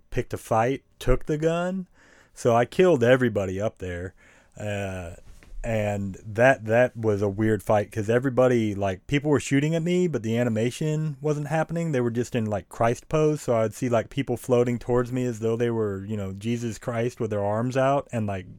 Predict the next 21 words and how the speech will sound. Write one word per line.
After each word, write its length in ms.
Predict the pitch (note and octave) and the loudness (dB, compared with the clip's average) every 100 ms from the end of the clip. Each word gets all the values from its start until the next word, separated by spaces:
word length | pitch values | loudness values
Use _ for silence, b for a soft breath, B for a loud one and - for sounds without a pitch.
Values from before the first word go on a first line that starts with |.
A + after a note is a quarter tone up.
| - | -8
getting 240 | A#2+ A#2 A2 | -2 0 -2
shot, 460 | - A#2 A2+ D3 - - B D3 B B B - | -2 0 0 -2 -8 -18 B -14 B B B -4
but 100 | A#2 | 0
no 220 | A#2+ A#2+ | 4 6
animation 460 | A#2+ A2+ A2 A#2 B2+ | 6 4 2 2 0
of 100 | G#2 | -2
a 40 | |
gun 360 | F#2+ G#2 A2+ B2 | 0 2 2 2
or 180 | G#2 A2+ | 2 0
getting 240 | A#2+ C3 | -2 -2
shot. 360 | - C3+ C#3 - | -4 -4 -4 -4
And 160 | A2+ | -2
then 80 | A2 | 0
I'd 160 | G#2+ F#2+ | 0 0
kill 280 | D3+ D3 B2 | 4 6 6
'em 100 | A2 | 6
and 160 | G#2 | 2
a 60 | G2+ | 0
gun 260 | F#2+ G#2+ G#2 | 2 2 2
would 120 | F2+ | -2
fall. 560 | - B2+ G#2 F2+ F#2 | 2 4 4 2 -4